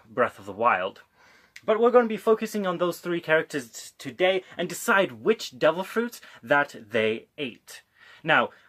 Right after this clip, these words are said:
I also want to mention that I broke down some rule-, I set up some rules in the previous video. I also described what Haki, devil fruits, and a few other things, um,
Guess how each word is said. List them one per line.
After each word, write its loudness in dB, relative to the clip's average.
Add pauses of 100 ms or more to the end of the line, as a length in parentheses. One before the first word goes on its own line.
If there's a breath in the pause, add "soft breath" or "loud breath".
(120 soft breath)
I 2
also 2
want -2
to -4
mention -4
that 0
I 0 (380)
broke -2
down -2
some -4
rule-, -2
I 0
set -2
up -2
some -4
rules -6
in -12
the -6
previous -10
video. -4
I 0
also -2
described -2 (180 loud breath)
what 0
Haki, -4 (220 loud breath)
devil 2
fruits, -4
and -4
a -8
few -4
other -2
things, -10 (480 loud breath)
um, -2